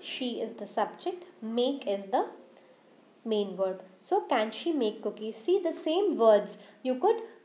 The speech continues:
rearrange the words to make it a statement as well, and you could also make a question. So this is the first part of your chapter. This is very easy. The first part of the chapter is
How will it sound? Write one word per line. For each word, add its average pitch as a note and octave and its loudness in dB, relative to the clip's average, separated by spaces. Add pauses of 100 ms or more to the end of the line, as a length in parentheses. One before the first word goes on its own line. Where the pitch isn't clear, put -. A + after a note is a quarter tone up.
(320)
rearrange C#4+ 8
the G#3+ 2
words C4 2
to C#4 0
make B3 0
it C#4 0
a C#4+ 4
statement C#4 -4
as C#4+ -2
well, G4 6
and A#3+ 0
you B3 -4
could C#4 0
also A3 2
make G#3 -4
a C#4+ 0
question. F#3 -4 (240)
So - 0 (140)
this C#4+ -2
is F4 0
the G4+ 2 (160)
first C4 4
part G#3+ 2
of G#3+ -4
your A#3+ 2
chapter. A3 0
This C#4 -4
is D#4+ 2
very A#3+ 4 (140)
easy. A#3+ -2
The A#3+ 2
first B3 0
part C4 6
of B3+ 0
the C4 2
chapter B3+ 0 (140)
is D4+ -8